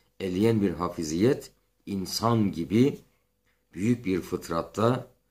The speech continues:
hilafeti kübra gibi bir rütbede, emaneti kübra gibi büyük vazifesi olan beşerin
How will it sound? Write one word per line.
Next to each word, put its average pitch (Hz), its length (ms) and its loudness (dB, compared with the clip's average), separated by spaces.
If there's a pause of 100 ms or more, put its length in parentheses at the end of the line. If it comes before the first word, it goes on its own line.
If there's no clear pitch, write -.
(300)
hilafeti 90 540 -4
kübra 98 400 2
gibi 87 380 -2
bir 85 240 -4 (140)
rütbede, 117 800 -4 (640)
emaneti 104 540 0
kübra 107 380 4
gibi 92 300 0
büyük 110 400 0
vazifesi 90 480 -2
olan 90 340 2 (340)
beşerin 98 720 0